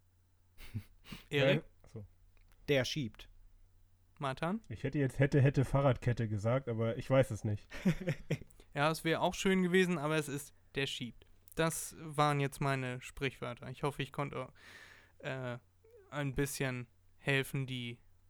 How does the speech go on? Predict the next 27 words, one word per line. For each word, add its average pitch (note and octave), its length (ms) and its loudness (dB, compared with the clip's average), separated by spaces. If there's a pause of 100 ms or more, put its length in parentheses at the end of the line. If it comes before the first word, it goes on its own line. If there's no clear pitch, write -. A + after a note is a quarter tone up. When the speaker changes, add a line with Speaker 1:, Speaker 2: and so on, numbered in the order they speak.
(220)
Speaker 2:
deutsche C#3+ 300 -2
Sprache C3+ 480 -4
zu - 160 -10
erhalten. B2 520 -6 (1040)
Speaker 3:
Das - 180 -4
war F3 160 8
gar C#3 140 6
nicht B2 140 0
so A2+ 100 -4
schlecht. A#3 480 -2 (320)
Speaker 2:
Ja, C4 200 -2 (160)
ich, - 260 -10 (300)
ich C#3 100 -14
fand D3 200 -2
das G#3 100 0
auch B3 200 4
gut. C#3 220 -4 (160)
Aber F3+ 200 -2
vor G3+ 200 0
ein F3+ 80 -2
paar D#3+ 180 2
Speaker 3:
Doch, G3 140 4
das G3+ 80 4
war A3+ 60 6
eine B3 100 6
Speaker 2:
rausgesucht. A#3+ 400 4 (300)
Speaker 3:
gute, F#3 80 -6